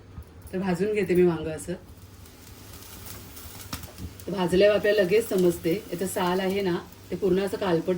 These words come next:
पडते आणि आकसते पूर्ण वांग.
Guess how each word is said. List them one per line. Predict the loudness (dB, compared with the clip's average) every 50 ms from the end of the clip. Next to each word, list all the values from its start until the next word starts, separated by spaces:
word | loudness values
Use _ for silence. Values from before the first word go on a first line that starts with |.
| 0
पडते | 0 -2 -2 -2 -6 -10 -10 -10 -12 -18 -18 -18 -18 -18 -18 -20 -20 -20 -20 -20 -20 -20 -18 -18 -18 -16 -14 -14 -14 -8 -2
आणि | 0 2
आकसते | 4 4 2 2 2 2 0 2 4 2
पूर्ण | 4 6 6 8 8 8 6
वांग. | 4 2 -2 -4